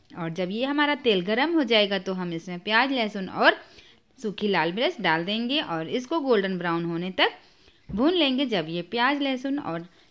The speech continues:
लाल मिर्ची हमारी अच्छे से गोल्डन ब्राउन हो जाएगी तब हम इसमें कटी हुई लोबिया डाल देंगे और डालने के बाद इसको हम दो से तीन मिनट तक ऐसे ही चला चला कर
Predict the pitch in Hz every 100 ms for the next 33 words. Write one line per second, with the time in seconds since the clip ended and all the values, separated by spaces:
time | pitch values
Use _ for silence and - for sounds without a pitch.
0 | - 226 285 294 262 269 220 170 165 139
1 | - 185 247 311 - - - _ - -
2 | 214 196 196 196 277 370 339 285 285 277
3 | 254 202 196 185 196 190 262 262 381 359
4 | 339 277 175 175 170 170 170 175 202 247
5 | 320 294 160 165 165 151 - _ - 202
6 | 220 294 339 302 240 220 - 170 - 240
7 | 294 302 226 190 185 - 247 311 269 220
8 | 208 247 269 - 175 175 170 220 226 180
9 | 165 170 160 160 269